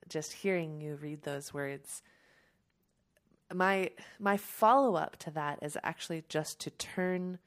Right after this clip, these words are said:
the message from that flower into a practice. And so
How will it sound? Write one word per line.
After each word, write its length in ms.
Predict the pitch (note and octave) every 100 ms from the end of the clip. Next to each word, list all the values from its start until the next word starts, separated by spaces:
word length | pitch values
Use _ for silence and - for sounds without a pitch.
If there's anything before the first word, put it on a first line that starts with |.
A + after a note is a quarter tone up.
| _ _ _ _ -
the 80 | E3
message 540 | E3 F3+ - D#3 -
from 240 | - D#3 D#3
that 220 | D3+ -
flower 720 | - C3+ C#3 C#3+ D3 C#3+ D3+ -
into 580 | E3 F3+ F#3 - E2 - -
a 80 | -
practice. 880 | - A2 A#2+ - - - - - - _ _ _ _ _ _ _ _ _ _ -
And 240 | D#3+ D#3
so 520 | - F3+ E3 D#3+ -